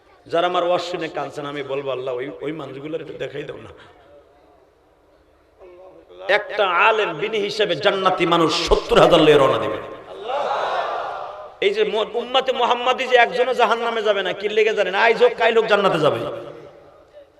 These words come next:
এইরকম আমি সত্তর হাজার নিলে, আপনি আবার এক একজন সত্তর হাজার করে নিবেন। এই সত্তর হাজারের লোক তালাশ করে বাইর করতে করতে দেখবেন কোটি কোটি বছর গেছে গা। এরকম করতে করতে লতা, জতা, হতা, হতা করতে করতে করতে একজন মানুষও জাহান্নামে থাকবে না,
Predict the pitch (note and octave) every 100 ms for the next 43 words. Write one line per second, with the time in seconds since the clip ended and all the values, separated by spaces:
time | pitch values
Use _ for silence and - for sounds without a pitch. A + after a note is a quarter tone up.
0 | _ _ _ - _ _ A3+ C4 - C#4+
1 | C#4 D4 G3 B3+ C4+ B3+ - C4+ B3 B3
2 | A#3+ A3+ G3+ G3 G#3 C4 B3+ B3+ B3+ C4
3 | G#3+ A#3+ A#3 - A#3 G#3+ G3 G3+ D#3+ -
4 | - - - - - - - - - -
5 | - - - - G#3+ - A3+ A#3+ - C#4+
6 | C4+ C#4 C4 C4+ C4+ B3+ B3 C4 - C4
7 | A3+ A#3+ A#3+ A#3+ - B3 B3 A#3+ F3+ G3+
8 | A#3 A3+ C4+ - C#4 A#3+ A#3+ G#3+ G3 E3
9 | C#3 B2+ - - - - - - - -
10 | - - - B3 C4 C4+ B3+ C4 C4 C4
11 | C4 A#3+ A#3+ B3 B3 A3+ A#3 A#3 A#3 A3+
12 | A3+ A3+ G#3+ F3+ A3+ G#3+ G#3 A#3 - A3
13 | A3 A3+ A3+ G#3+ A3 F3+ G#3 G#3+ G#3+ G3
14 | F3+ E3 D3 C#3+ B2+ A2 G#2+